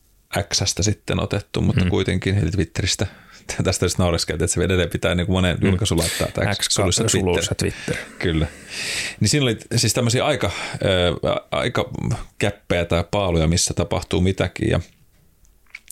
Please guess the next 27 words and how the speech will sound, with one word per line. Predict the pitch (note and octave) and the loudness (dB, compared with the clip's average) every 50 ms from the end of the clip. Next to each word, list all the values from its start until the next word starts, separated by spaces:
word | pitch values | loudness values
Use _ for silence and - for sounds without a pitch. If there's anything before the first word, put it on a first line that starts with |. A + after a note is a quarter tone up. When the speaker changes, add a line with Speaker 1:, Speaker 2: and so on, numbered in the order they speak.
| - - B2 | -6 -2 0
Speaker 1:
siellä | A#2+ A#2+ A2+ | 2 2 4
oli | A2 | 2
esimerkiksi | G#2 G#2 A2 F#2+ B2 | 2 2 2 2 2
ensimmäinen, | A#2+ A#2 A2 F2+ F2+ F2+ F2+ - B2+ | 2 2 2 2 2 2 0 0 0
ensimmäinen | B2+ B2+ B2+ G2+ F#2 F2+ F2 | 0 2 2 2 2 2 2
tämmönen | - F2+ F2+ F2+ F2 E2+ C#2+ - - - - - - | 2 0 2 2 2 2 2 0 -2 -4 -6 -4 0
markkeeraava | G#2+ G2+ G#2+ G#2+ A2 - - - E2+ E2+ E2 E2 D#2+ - | 2 2 2 2 0 -2 -2 0 2 2 2 2 2 2
i-, | E2+ F#2 F#2 F2+ - - | 2 2 2 0 0 -2
ikästeppaus, | A2 - - F2 F2 - - - - - - F#2+ F#2 - - - F2+ F#2 - | -2 0 0 -2 -2 -4 -8 -8 -8 -4 -2 -2 -2 -2 -2 -4 -2 0 0
mikä | - F#2+ F2 E2+ | 0 0 0 0
tapahtuu, | - - - F#2+ F2 - - E2 E2 E2 - - - - - - - - - - - - - - | -2 -2 -2 -4 -6 -2 -2 0 0 0 -2 -6 -12 -10 -10 -8 -8 -8 -8 -10 -10 -12 -6 -2
niin | - F#2+ | 0 2
on | F#2+ F2+ - | 2 2 2
kahdeksantoista | - A#2 A#2+ A2 - G2 F#2 - - | 2 0 0 0 0 -2 -2 0 2
vuoden | F#2 F2 D#2+ D#2+ | 2 2 4 4
iässä, | E2+ F2+ F2 F2 - - F#2 F2 - - - - _ _ - - | 2 2 2 2 0 0 0 -2 -6 -14 -20 -20 _ _ -4 -2
jossa | F#2 F#2 - - - - | 0 0 2 0 0 0
alkaa | F#2+ F#2+ F#2+ - F2+ F2+ F2 | 0 0 0 0 0 0 2
vähentyä | G2 G2+ G#2 F#2+ E2+ - F#2+ | 4 4 4 2 2 2 2
radikaalisti | F#2+ G2 G2 G2 F2+ - - D#2+ - - - | 2 2 2 0 0 0 0 0 0 0 0
aika, | E2 F#2 F#2 F2 - E2+ | 0 0 0 2 2 2
mitä | E2 D#2+ - E2+ | 2 2 2 2
viettää | E2 E2 F2 - - F#2 E2+ E2+ | 2 2 0 0 0 0 0 2
vanhempien | F#2 F2+ G2+ G#2 - - A#2+ - | 2 2 2 2 2 0 0 2
sisarusten | A2 G2 F2+ - - - | 2 2 2 2 0 -2
kanssa, | - - - - | 0 -2 -2 -2
koska | - G#2+ - - - G#2 | -2 -4 -2 -2 -2 -4